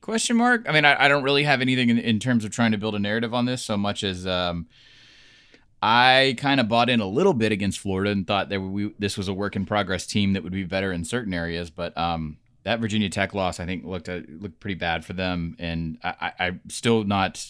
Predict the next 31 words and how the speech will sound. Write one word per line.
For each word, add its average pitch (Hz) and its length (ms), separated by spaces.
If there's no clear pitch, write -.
I'm 151 100
still 185 240
sold 160 260
on 139 140
what 127 100
I 117 80
think 117 240
Virginia 113 300
Tech 104 240
is, 110 180
which 98 120
is 98 80
a 98 40
very 98 200
bad 92 260
football 101 300
team 104 180
with 95 100
offensive 92 400
issues. 104 320
But 95 140
now 95 180
I'm 92 120
starting 92 220
to 90 60
think 90 180
that 80 100
Miami 87 420
is 82 100
just - 280
a, - 80